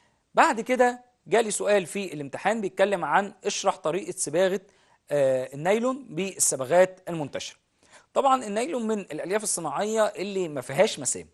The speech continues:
ده معناه ان النايلون ما فيهوش مسام،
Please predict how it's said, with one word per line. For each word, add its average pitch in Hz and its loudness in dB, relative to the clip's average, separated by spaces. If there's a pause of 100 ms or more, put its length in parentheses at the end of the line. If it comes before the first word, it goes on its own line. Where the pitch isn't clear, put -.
(520)
ده 156 0
معناه 196 2
ان 175 -6
النايلون 196 -2
ما 143 -6
فيهوش 151 -6
مسام، 135 -4